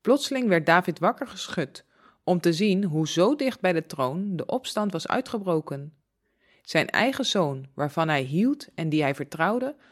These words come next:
had plannen gemaakt hem zijn kroon en ongetwijfeld ook zijn leven te ontnemen. In deze tijd van gevaar schudde David de neerslachtigheid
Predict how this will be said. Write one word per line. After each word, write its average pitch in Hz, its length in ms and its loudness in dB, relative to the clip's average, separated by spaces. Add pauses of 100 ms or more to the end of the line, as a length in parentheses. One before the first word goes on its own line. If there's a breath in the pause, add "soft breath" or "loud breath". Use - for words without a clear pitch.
(180 soft breath)
had - 180 -4
plannen 233 260 2
gemaakt 190 440 -2
hem 151 180 -4
zijn 139 220 -6
kroon 254 460 -2 (300 soft breath)
en - 160 -4
ongetwijfeld 190 680 2
ook 151 180 2
zijn 151 220 -4
leven 180 440 -2
te - 100 -8
ontnemen. 180 640 -4 (920)
In 139 140 -8
deze 185 340 2
tijd 196 280 2
van 170 120 -2
gevaar 180 500 -2 (220 loud breath)
schudde 247 420 0
David 196 460 2
de 147 80 0
neerslachtigheid 147 960 -2